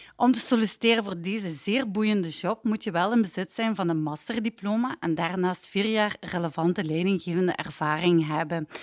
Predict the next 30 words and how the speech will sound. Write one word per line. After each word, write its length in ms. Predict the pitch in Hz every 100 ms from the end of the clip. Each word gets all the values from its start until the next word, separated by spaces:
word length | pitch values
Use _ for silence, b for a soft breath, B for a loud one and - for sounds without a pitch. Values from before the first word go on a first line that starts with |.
| B B B B
Daarnaast 640 | 185 233 269 208 254 -
moet 160 | 214 -
deze 220 | 190 180
vooral 280 | 175 175 175
heel 320 | 147 185 247
enthousiast 680 | 202 170 160 175 165 - -
zijn, 320 | 233 262 254 B B
zich 180 | - -
kunnen 340 | 208 190 -
inzetten 640 | 208 240 233 254 254 247 -
en 140 | - 151
heel 240 | 135 202
veel 140 | 214 196
zin 160 | 185
hebben 220 | 202 202 196
om 200 | 175 160
erin 300 | 156 196 202
te 120 | 196
vliegen 400 | 190 196 214 -
om 200 | 175 170
zijn, 440 | 156 165 160 160 -
eh, 140 | - 170 180
nieuwe 320 | - 165 208
afdeling 640 | - 175 185 180 196 190 180
op 120 | 156
een 100 | 151
hoger 300 | 139 170 175
niveau 300 | 160 151 165
te 140 | 180
tillen. 320 | - 165 -